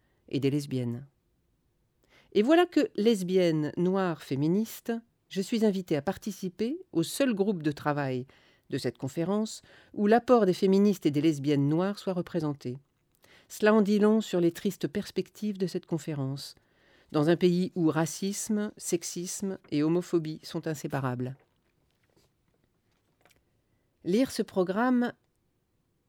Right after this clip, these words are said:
revient à admettre que les lesbiennes et les femmes noires n'ont rien à dire sur l'existentialisme, l'érotique, la culture et le silence des femmes, le développement de la théorie féministe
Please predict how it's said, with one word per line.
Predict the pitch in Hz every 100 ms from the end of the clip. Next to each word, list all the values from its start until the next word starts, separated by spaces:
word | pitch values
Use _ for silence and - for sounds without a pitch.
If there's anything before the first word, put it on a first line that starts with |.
| -
revient | 147 185 202 226
à | 165
admettre | 160 175 202 208 -
que | -
les | 147 135
lesbiennes | 131 156 143 147 170 147
et |
les | 131
femmes | 131 - 160 147
noires | 147 165 180 190 190 _ _ _ _ _ _ -
n'ont | 151 151
rien | 139 202 202
à |
dire | 165 208
sur | - 160
l'existentialisme, | 151 139 165 - 151 - 139 135 175 - 196 208 - _ _
l'érotique, | 147 165 156 151 151 - - - _ _ _ -
la | 151
culture | - 180 - 185 190 202
et | 165
le | 147
silence | - 165 156
des | 151
femmes, | 139 143 139 160 175 _ _ _ -
le | 143
développement | 160 160 175 165 180
de | 160
la | 143
théorie | 139 185 170 147
féministe | 147 143 143 156 - -